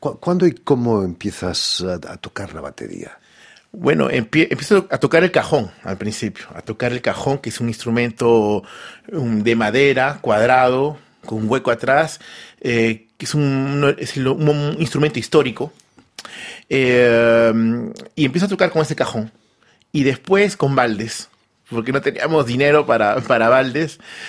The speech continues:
Speaker 2: Y si queríamos entrenarnos con una verdadera batería, ahí habían algunos chicos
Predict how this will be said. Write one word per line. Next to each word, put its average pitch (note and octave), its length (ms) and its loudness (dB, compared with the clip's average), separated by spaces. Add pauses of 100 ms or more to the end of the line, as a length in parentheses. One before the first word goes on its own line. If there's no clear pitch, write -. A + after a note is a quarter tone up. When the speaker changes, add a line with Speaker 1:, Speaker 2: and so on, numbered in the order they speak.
(300)
Speaker 2:
Y G3 140 4
si F#3+ 140 -2
queríamos F#3+ 520 2
entrenarnos D3+ 440 0
con D#3+ 100 -2
una D#3 140 2
verdadera D3 320 2
batería, D#3 500 2
ahí D#3+ 140 2
habían G3 340 2
algunos F3 420 2
chicos C#3+ 680 -4